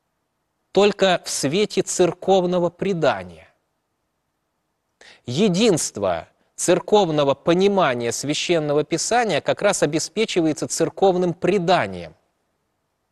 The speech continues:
Писание отнюдь не самодостаточно,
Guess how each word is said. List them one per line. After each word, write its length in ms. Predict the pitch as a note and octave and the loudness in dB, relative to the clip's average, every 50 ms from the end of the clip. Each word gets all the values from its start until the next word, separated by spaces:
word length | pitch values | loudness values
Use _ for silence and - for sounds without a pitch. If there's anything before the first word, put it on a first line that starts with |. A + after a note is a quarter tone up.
| _ _ _ _ _ _ _ _ _ - - - _ _ | _ _ _ _ _ _ _ _ _ -20 -20 -20 _ _
Писание 600 | - F#3 G3+ - - - A3+ A3+ G#3+ G#3 G3 G3 G3 | -2 -2 0 0 2 2 2 2 2 0 0 -2 0
отнюдь 520 | - F3 - - - F#3 F#3+ A3+ A3 - - | -2 -4 -4 -4 -6 -2 -2 -2 -2 -2 -2
не 200 | E3+ F3+ G3+ G3 | -2 -2 0 -2
самодостаточно, 1300 | - - G3+ F#3+ F#3+ F#3 F#3 G3 F#3 - - - - E3+ C3 - - A#2+ - - - - F2 E2+ - | -2 -2 -2 0 0 0 0 -2 -2 -2 -6 -2 0 0 0 0 -6 -12 -12 -12 -14 -14 -16 -20 -20